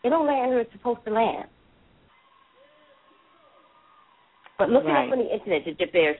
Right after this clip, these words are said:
Speaker 1: prayer. It's one of my favorite prayers, people. So that's for you,
Speaker 2: Okay.
Speaker 1: Kimberly, and for anybody else that's listening. It's the one prayer I tell everyone, everyone.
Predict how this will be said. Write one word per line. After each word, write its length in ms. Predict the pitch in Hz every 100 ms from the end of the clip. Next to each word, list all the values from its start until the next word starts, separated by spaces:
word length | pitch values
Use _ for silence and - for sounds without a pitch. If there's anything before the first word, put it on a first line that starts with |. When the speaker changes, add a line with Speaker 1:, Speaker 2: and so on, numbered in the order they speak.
| -
Speaker 1:
prayer. 160 | 135
It's 160 | - -
one 160 | 190 220
of 60 |
my 140 | 214 196
favorite 320 | - 175 165 -
prayers, 300 | 156 131 127
people. 400 | 127 - - -
So 200 | 123 117 98
that's 160 | 151 -
for 80 | 170
you, 420 | 151 160 185 226
Speaker 2:
Okay. 380 | 202 208 185 185 -
Speaker 1:
Kimberly, 300 | 220 220 220
and 100 | 196
for 60 |
anybody 500 | - 190 220 202 190
else 140 | 190 185
that's 200 | 175 -
listening. 460 | 185 185 - 127 110
It's 160 | - -
the 80 | 156
one 280 | 151 165 165
prayer 200 | 190 156
I 80 |
tell 340 | 156 156 139 - -
everyone, 960 | 180 180 175 175 143 147 151 135 127 120 - _ _ _
everyone. 840 | 170 170 196 - 151 131 120 101